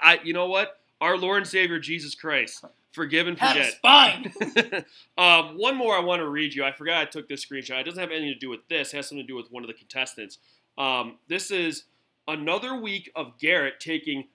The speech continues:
Speaker 1: zero responsibility for things
Speaker 2: <laughs>
Speaker 1: going wrong in his marriage. I
Speaker 2: Oh.
Speaker 1: have yet to s-,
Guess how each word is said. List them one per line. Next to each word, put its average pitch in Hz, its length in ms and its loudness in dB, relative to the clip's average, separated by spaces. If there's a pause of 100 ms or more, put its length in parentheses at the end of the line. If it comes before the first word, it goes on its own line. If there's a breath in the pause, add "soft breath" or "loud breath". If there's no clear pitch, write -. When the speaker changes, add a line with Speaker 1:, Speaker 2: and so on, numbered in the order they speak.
(100)
Speaker 1:
zero 190 800 4
responsibility 160 880 -2
for 139 160 -8
things 151 320 -4
Speaker 2:
<laughs> - 20 -14
Speaker 1:
going 160 260 -2
wrong 147 320 -2
in 135 140 -6
his 190 320 0
marriage. 147 440 0 (220)
I 170 220 6
Speaker 2:
Oh. 180 40 6
Speaker 1:
have 185 200 4
yet 160 320 2
to - 80 -8
s-, - 260 -14